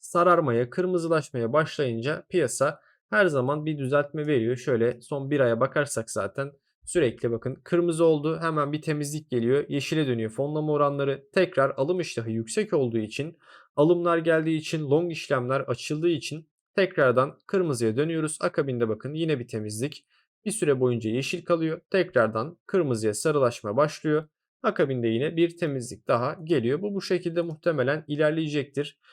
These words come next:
Yani piyasanın her böyle kırmızı olduğu dönemde fonlama oranlarının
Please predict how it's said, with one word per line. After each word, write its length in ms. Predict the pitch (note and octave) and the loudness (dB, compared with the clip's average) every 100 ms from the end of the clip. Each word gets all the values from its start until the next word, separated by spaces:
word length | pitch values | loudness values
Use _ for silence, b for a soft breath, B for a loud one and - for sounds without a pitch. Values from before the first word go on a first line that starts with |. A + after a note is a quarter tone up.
| b | b
Yani 260 | B2+ A#2 A#2 | -4 -2 -2
piyasanın 580 | A3 G#3 - B2+ D3 - | 0 0 0 -6 -6 0
her 260 | G3+ F3 D3 | 4 4 4
böyle 260 | B2 B2+ | 2 2
kırmızı 440 | B2 D#3 E3+ E3 F#3+ | -2 -2 -2 0 2
olduğu 300 | F#3 C3 A#2 | 4 2 0
dönemde 360 | A2+ G#2+ A2+ | 0 0 -4
fonlama 440 | B2 D3 D3+ E3 F3 | -4 -4 -2 -2 0
oranlarının 680 | E3 C#3 A#2+ A2+ A#2 - | 2 2 -2 -2 -6 -8